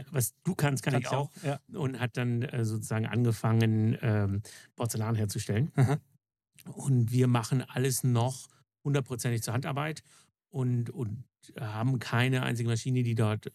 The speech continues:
Speaker 1: ähm, ich sag mal, unterstützt, die druckt, die, äh, die presst, die dreht,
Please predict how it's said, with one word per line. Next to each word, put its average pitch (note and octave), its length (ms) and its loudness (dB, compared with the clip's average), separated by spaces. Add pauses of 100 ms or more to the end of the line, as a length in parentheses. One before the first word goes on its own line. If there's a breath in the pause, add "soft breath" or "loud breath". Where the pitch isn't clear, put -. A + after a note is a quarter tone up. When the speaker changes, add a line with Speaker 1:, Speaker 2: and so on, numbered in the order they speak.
Speaker 1:
ähm, A#2+ 340 -8 (120)
ich - 160 -12
sag - 100 -8
mal, G#2 160 -2
unterstützt, A2 540 -2
die A#2 80 -4
druckt, - 460 -4
die, A#2 120 -4 (120)
äh, A2 200 0
die A2+ 120 -4
presst, - 520 -4
die A#2 140 -4
dreht, A#2 400 0